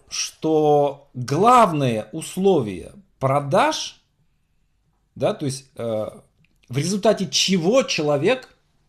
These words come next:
получает возможность продавать, это покупка, да, то есть не может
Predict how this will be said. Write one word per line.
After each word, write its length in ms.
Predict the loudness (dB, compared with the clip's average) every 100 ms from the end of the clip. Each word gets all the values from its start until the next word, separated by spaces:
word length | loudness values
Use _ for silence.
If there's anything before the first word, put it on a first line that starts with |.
| _ _ _ _ _ _
получает 560 | -4 -4 0 0 0
возможность 520 | -2 -4 -4 -6 -8 -8
продавать, 640 | -8 -4 -4 -6 -8 -18 _ _ _ _ _ -20 _ _
это 480 | 0 2 0 -2 -12 2
покупка, 920 | 2 2 -2 -2 -2 -6 -10 -10 -20 _ _ _ _ _
да, 200 | -2 -2
то 120 | -2
есть 220 | -6 -8 _
не 300 | -2 2 4
может 580 | 4 6 4 2 -4